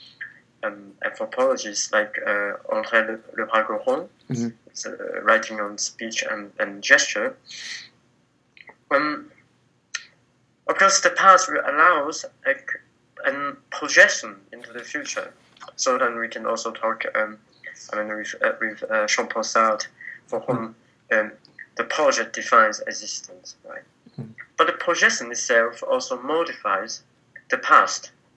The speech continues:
Speaker 1: So it's not only that the past has project to the future, but this projection itself always goes back to, to, to the past. And the way that we can imagine a becoming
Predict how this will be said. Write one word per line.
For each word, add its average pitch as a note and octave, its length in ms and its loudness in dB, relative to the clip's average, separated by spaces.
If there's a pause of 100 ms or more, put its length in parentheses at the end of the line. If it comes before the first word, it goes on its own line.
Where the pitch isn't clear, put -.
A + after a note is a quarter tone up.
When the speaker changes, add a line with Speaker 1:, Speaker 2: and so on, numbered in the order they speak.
(400)
Speaker 1:
So C#3+ 140 -6
it's B2+ 160 -6
not C3 160 2
only B2+ 260 -2
that A#2+ 160 -4
the G#2+ 80 -10
past G#2+ 460 2 (120)
has G#2+ 260 -4 (640)
project A2+ 480 -4
to A#2 120 -10
the G#2+ 120 -6
future, F#3+ 480 0
but - 180 -6 (440)
this - 180 0
projection D3+ 520 0
itself C3+ 460 2
always D3 480 2 (460)
goes F3+ 280 2
back - 340 2
to, B2+ 260 -4 (160)
to, A#2+ 260 -12
to - 140 -12
the B2+ 80 -4
past. C#3 500 2 (580)
And C#3+ 140 -2
the D#3 80 2
way D#3 240 10
that C#3+ 140 0
we C#3 80 -4
can C#3 160 -8
imagine C#3 680 4
a - 100 -6 (200)
becoming C3 640 0